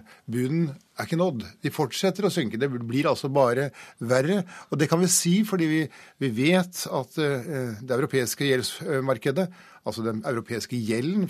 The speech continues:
eh, blir nå refinansiert på en slik måte at den havner hos de europeiske skattebetalerne, hos de som allerede har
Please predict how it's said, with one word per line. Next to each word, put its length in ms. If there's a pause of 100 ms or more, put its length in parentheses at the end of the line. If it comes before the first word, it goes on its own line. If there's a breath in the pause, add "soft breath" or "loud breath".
(140)
eh, 320
blir 160
nå 160
refinansiert 640
på 80
en 80
slik 160
måte 320
at 80
den 80
havner 480
hos 240
de 80
europeiske 560
skattebetalerne, 720 (600 loud breath)
hos 180
de 160
som 140
allerede 340
har 300